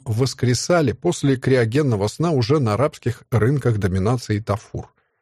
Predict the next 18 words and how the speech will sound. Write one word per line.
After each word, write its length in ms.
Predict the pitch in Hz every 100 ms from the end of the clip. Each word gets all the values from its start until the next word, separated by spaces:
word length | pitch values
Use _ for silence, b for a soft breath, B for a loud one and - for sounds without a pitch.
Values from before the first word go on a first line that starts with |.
| _ _ _ _ _ _ -
Да, 260 | 123 208
тогда 380 | 185 139 123 202
тафурцы 500 | 185 - 175 151 151
неслабо 480 | 139 - 131 143 143
так 180 | 123 -
приподнялись. 760 | 117 123 117 113 90 - - - _ _ _ _
Их 220 | - 220 -
прибыли 400 | 170 214 185 180
превысили 640 | 147 143 160 180 151 135
то, 180 | 123 156
что 360 | - 135 117 -
они 220 | 113 127
поимели 440 | 123 117 117 143 120
даже 300 | 110 110 110
за 160 | 110
Первую 400 | 107 131 117 110
мировую 500 | 104 104 92 104 104
войну. 440 | 98 104 104 87